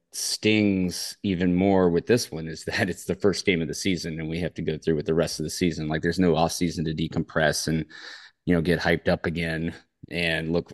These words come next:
look forward to a new season. Like, we're having to move forward this season with all the glaring weaknesses that we saw out there on, on Monday night and wondering if we're gonna be able to improve upon that. Now, at the same time,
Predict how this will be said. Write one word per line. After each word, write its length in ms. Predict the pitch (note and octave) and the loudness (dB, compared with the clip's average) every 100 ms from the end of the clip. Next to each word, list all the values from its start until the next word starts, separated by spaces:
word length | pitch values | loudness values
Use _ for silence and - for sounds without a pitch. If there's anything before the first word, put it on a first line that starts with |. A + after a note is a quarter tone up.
| - | -4
look 160 | E2 | -4
forward 320 | - G2 F2 - | 0 4 4 4
to 120 | E2 | 0
a 40 | |
new 140 | D#2+ D#2+ | 0 -2
season. 540 | - C#3 C3 F#2 E2+ | 2 4 4 2 0
Like, 260 | F2 E2 _ - - - | -2 -4 _ -20 -14 4
we're 80 | A2+ | 6
having 160 | G2 | 8
to 80 | F2+ | 6
move 160 | F2+ F2 | 6 2
forward 300 | G2 F#2+ D#2+ | 2 2 2
this 160 | D#2+ | -4
season 640 | - G#2+ F2+ D#2+ D2+ D#2+ - _ - | 0 -2 0 -4 -6 -8 -10 _ -6
with 260 | E2+ D2+ | -4 0
all 200 | F#2 G#2 | 4 6
the 80 | G2 | 6
glaring 520 | E2+ F2 E2+ E2+ E2 _ _ - | 4 2 0 -2 -6 _ _ -2
weaknesses 540 | G#2 - F#2 F#2+ E2+ | 0 0 0 0 -2
that 100 | F2+ | -2
we 80 | - | -6
saw 300 | - G2 F2 | 0 2 4
out 100 | F2 | 2
there 240 | F2 E2 E2 | 0 -2 -4
on, 180 | D#2+ - | -6 -8
on 400 | E2 E2 D#2+ D#2 - - | -6 -6 -6 -8 -10 -6
Monday 320 | F#2 E2 E2 | -4 -2 -4
night 440 | F2 A#2 G#2+ - _ - | 0 2 2 0 _ -10
and 300 | F2+ E2+ E2+ | -6 -4 -4
wondering 380 | F2+ F#2 F2+ F2 | 0 2 2 2
if 160 | E2+ - | -2 -4
we're 100 | E2 | -4
gonna 120 | E2+ | -2
be 140 | E2 | 0
able 160 | E2 D#2+ | -2 -2
to 180 | - E2 | -2 -4
improve 600 | E2 - D#3 D#2+ - - _ _ _ _ | -2 2 4 2 -2 -20 _ _ _ _
upon 380 | - D#2 E2 D#2+ | -10 -6 -6 -4
that. 280 | D#2 D#2+ - _ _ _ _ | -4 -6 -8 _ _ _ _
Now, 140 | D#3+ D#3+ | 0 0
at 40 | |
the 60 | G#2 | 2
same 240 | B2+ F#2+ | 2 0
time, 520 | - A2 E2+ F2+ F2+ | 2 2 2 0 -2